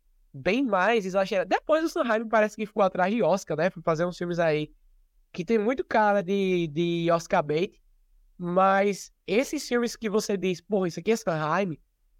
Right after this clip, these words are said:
é, tá muito, muito evidente, tá muito já bem introduzido no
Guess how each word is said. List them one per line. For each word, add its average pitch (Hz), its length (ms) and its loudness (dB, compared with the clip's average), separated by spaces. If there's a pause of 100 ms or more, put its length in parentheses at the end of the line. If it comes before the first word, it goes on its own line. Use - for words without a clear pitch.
(300)
é, 170 260 0
tá 202 200 -2
muito, 294 840 -2
muito 233 1200 -2
evidente, 196 920 0
tá 196 140 6
muito 214 320 -2
já 208 260 2
bem 185 260 -2
introduzido 196 760 0
no 196 420 0